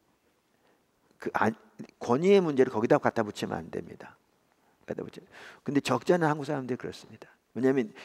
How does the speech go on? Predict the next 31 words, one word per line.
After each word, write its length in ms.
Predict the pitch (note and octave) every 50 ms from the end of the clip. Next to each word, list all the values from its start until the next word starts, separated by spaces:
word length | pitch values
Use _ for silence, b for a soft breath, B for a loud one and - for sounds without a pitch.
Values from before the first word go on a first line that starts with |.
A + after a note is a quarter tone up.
| B B
이 140 | - D3 F#3
부분은 360 | F3+ A3+ G#3+ G#3+ G3+ F#3 E3+
우리가 540 | C#3 A#2 A2+ A#2 G2+ A2+ A#2+ A#2+ A#2 A2 G#2 -
어려서부터 380 | G2+ A#2+ C3+ C#3 D3 - C#3+
훈련이 280 | B2+ E3+ F#3+ F#3+ E3+ C#3
잘 140 | - - -
안 160 | - G2 F#2
돼 80 | G#2+ C#3+
있어가지고 380 | C#3+ - - - F2+ - -
한국 240 | A#2 B2 - - _ _ _
문화 240 | - - - - -
같은 240 | - - - - -
경우에는요, 540 | - - - - - - - - - - F2+ - _ B B B B B B -
이게 180 | B2+ C#3+ C#3+ C#3+
가장 380 | - - - - - D#3 C3
무너져 320 | A#2 A#2 B2+ C#3 C3+ D3+ C#3
있는 160 | A#2+ G2+ E2+
중에 180 | - - F2
하나거든요. 460 | D#2 D#2+ E2 - - - - - D#2 -
이 40 | -
권위의 420 | - - - F2 F2+ G2+ A#2 G#2
문제가 340 | - - D#2 - D2 - -
한국에는. 420 | - - - D#2+ - - - - - C#3+ E3 _ _ _ _ _ _ _ _ _ _ _ _ _ _ _ _ _ _ _ _ _ _ _ _ _ _ _ _ -
국가적인 400 | - - A2 D3+ D3 C#3 C#3+ C3
권위도 360 | A#2 A2+ G#2+ A#2 B2 B2+ C3 A#2
그렇고 260 | G#2+ G#2 - A#2 A2+
사회적인 380 | - - A#2+ C3 C3 - A#2
권위도 320 | G#2+ - - F#2 F#2+ G#2 G#2
그렇고 220 | F2+ F2+ - -
이게 140 | - G#2 A2+
아예 280 | G2 G#2+ G#2 G#2+ F#2